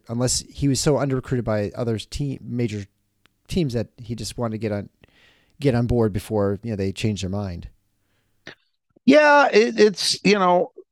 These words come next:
Speaker 2: there, there's wisdom in that in the current environment. I would say that.
Speaker 1: Mm-hmm.
Speaker 2: Uh, I'm not sure.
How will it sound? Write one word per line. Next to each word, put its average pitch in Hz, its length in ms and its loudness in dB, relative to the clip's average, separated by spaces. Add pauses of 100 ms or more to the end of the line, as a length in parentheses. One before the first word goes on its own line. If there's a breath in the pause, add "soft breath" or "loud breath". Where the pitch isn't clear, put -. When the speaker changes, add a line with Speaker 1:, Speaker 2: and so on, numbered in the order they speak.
(320)
Speaker 2:
there, 151 280 2
there's 160 300 0
wisdom 151 440 -2
in 120 140 -10
that 127 360 -4
in 131 80 -10
the 127 80 -12
current 143 320 -6
environment. 120 600 0 (220)
I 117 80 0
would 120 160 -4
say 127 220 2
that. 120 360 0
Speaker 1:
Mm-hmm. 117 220 -8 (520)
Speaker 2:
Uh, 170 380 0
I'm 185 120 0
not 277 200 0
sure. 147 460 -6